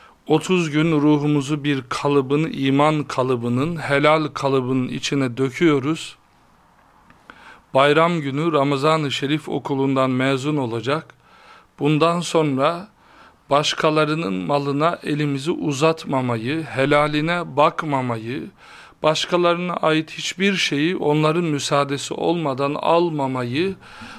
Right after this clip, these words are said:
Ramazan-ı Şerif'te kendimize ait olan şeyleri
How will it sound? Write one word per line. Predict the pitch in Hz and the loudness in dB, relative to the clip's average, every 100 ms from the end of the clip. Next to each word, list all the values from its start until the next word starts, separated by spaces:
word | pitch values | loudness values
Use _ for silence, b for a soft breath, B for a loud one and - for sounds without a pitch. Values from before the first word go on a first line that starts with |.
| B - | B 0
Ramazan-ı | 139 156 147 180 190 180 | 2 4 4 2 2 0
Şerif'te | - 175 170 - - 143 175 180 - | 0 0 0 -2 -2 2 2 0 -2
kendimize | 165 160 170 175 180 170 190 | 2 2 4 2 2 2 2
ait | - 165 165 170 | 4 4 2 0
olan | - 156 147 143 | -2 0 0 0
şeyleri | - 147 135 123 123 175 202 | -2 0 0 -2 0 -2 -2